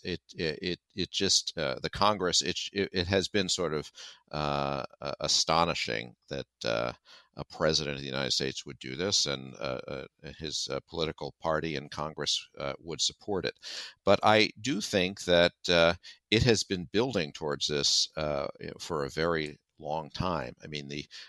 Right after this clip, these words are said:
the big lie about the election, you know, this, the, it, it has been, uh, predicated on various other lies that were accepted, uh, within, uh, the party of Trump, you know, whether it's, uh, uh, birtherism or, you know,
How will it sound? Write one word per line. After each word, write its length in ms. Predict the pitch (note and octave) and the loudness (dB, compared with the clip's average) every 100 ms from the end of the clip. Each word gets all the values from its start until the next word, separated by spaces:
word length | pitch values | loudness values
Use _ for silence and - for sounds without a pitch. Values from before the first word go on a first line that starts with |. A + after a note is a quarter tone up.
| - | -14
the 80 | - | -14
big 240 | C2 G2+ F2 | 2 4 6
lie 320 | D#2+ F2 F#2 | 6 8 8
about 380 | D#2+ D#2 D2+ - | 6 6 4 2
the 100 | C#2 | -4
election, 640 | C2+ F2 A2 - C#2+ D2 - | 0 0 0 -4 -8 -12 -16
you 120 | F2 C#2+ | -12 -10
know, 220 | C2 D2+ _ - _ | -12 -16 _ -20 _
this, 220 | - - - | 2 2 2
the, 140 | G#2 - | -4 -4
it, 480 | F#2 - F#2 F2+ F#2+ _ | -6 -6 -6 -6 -10 _
it 60 | F2+ | -4
has 120 | F#2 | -4
been, 360 | - F2+ F2 - | -2 -4 -4 -4
uh, 300 | E2+ D#2+ D#2+ - | 0 0 0 -4
predicated 500 | - B2 C#3 G2 F#2 | -2 0 4 4 4
on 160 | E2+ F2+ | 2 2
various 420 | F#2 G2+ G2+ F#2+ - | 2 4 6 4 4
other 300 | A2+ B2+ G2 | 4 4 4
lies 460 | D#2 C#2 C#2+ D2 | 6 6 4 0
that 140 | D2 - | -4 -6
were 160 | D2 D2 | -8 -8
accepted, 640 | C#2+ - B1+ - C2 A1+ - - - - | 0 2 2 0 -4 -6 -10 -16 -16 -10
uh, 240 | D2 C#2+ C#2+ | -2 0 0
within, 600 | - D2 - D#2 D2 D2 - | -4 -8 -4 -4 -4 -12 -10
uh, 320 | C#2+ C#2 C#2 C#2+ | -6 -4 -4 -6
the 80 | B1+ | -10
party 480 | - D2 C2 C2 | -2 0 0 -2
of 120 | A#1+ - | -6 -8
Trump, 300 | - A1 - | -10 -10 -12
you 80 | G1+ | -16
know, 80 | - | -12
whether 300 | B1+ B1 A#1 | -10 -8 -8
it's, 260 | B1 - A1 | -4 -4 -2
uh, 200 | A#1+ A#1 _ - - - _ | -6 -8 _ -20 -20 -20 _
uh, 180 | - G1+ G1+ - | -8 -8 -8 -6
birtherism 760 | C#2 - B1 B1 B1+ B1+ B1+ B1 - - | -6 -6 -8 -8 -4 -4 -6 -14 -20 -20
or, 580 | - - - - - - - | -18 -14 -12 -12 -12 -16 -20
you 60 | |
know, 60 | - | -20